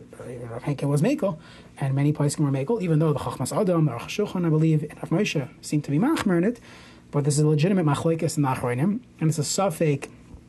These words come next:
if it's batal, and the whole thing's an Issa D'Rabbanan, gvinas akum. So Rav Heinemann said even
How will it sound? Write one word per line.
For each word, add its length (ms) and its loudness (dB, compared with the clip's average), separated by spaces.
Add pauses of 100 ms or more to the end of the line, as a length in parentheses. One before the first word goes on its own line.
(340)
if 200 -2
it's 300 -2 (180)
batal, 420 0 (420)
and 340 2
the 40 2
whole 120 2
thing's 200 0
an 80 0
Issa 180 0
D'Rabbanan, 520 2
gvinas 240 0
akum. 360 0 (360)
So 440 0 (220)
Rav 120 -8
Heinemann 280 4
said 180 -2
even 400 0